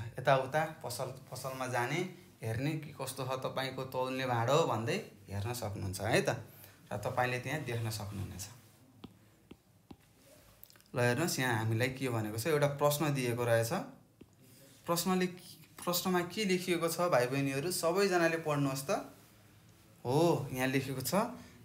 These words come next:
"ग्राममा रूपान्तर गर्नुहोस्" भनेको छ। के भनेको छ? यहाँ हामीलाई किलोग्राममा दिएको छ, हामीले यसलाई के गर्नुपर्ने रहेछ त, ग्राममा बदल्नु पर्ने रहेछ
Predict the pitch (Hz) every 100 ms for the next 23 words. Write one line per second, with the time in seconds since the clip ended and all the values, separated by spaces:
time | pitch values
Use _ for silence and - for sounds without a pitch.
0 | - 143 170 202 202 202 208 202 175 170
1 | 160 156 147 165 160 127 123 120 127 143
2 | - 90 71 - - - 147 143 131 185
3 | 208 147 135 127 127 127 127 - 175 185
4 | 175 180 180 170 170 170 160 151 170 170
5 | 185 202 - - - - 123 131 143 143
6 | 147 143 139 135 139 131 127 117 123 120
7 | 117 117 139 196 160 135 131 135 175 139
8 | 127 123 123 143 143 131 139 143 139 139
9 | 139